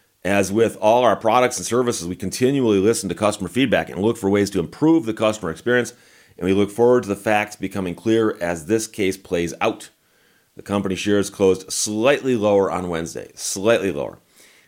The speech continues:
F T C had been investigating sign-up and cancellation processes for Amazon's Prime program since March of twenty-one. Tensions flared between Amazon and the F T C when the agency sought to have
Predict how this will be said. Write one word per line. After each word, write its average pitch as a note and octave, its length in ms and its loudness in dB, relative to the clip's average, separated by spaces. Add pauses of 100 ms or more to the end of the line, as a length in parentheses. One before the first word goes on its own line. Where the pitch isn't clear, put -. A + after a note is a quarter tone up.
(160)
F G#2+ 240 0
T A2+ 180 -4
C A2+ 140 -2
had G2 80 0
been G2+ 80 0
investigating G2 480 -2
sign-up A#2 360 0
and F2+ 120 -10
cancellation G2+ 500 -4
processes G2+ 560 -2
for D#2+ 180 -14
Amazon's G2 420 -2
Prime G#2 280 -4
program G#2+ 380 0
since D#2 200 -10
March G#2+ 300 -2
of D2+ 60 -16
twenty-one. F#2+ 760 -2 (540)
Tensions A#2 600 -2
flared A#2 340 2
between F2+ 240 -10
Amazon G#2+ 520 0
and F2 100 -4
the F#2+ 100 0
F G2+ 140 -6
T F2 140 -4
C A2 200 -4
when G2 80 0
the F#2 160 -6
agency G#2 420 -2
sought G#2+ 340 0
to E2 100 -8
have G2 280 -2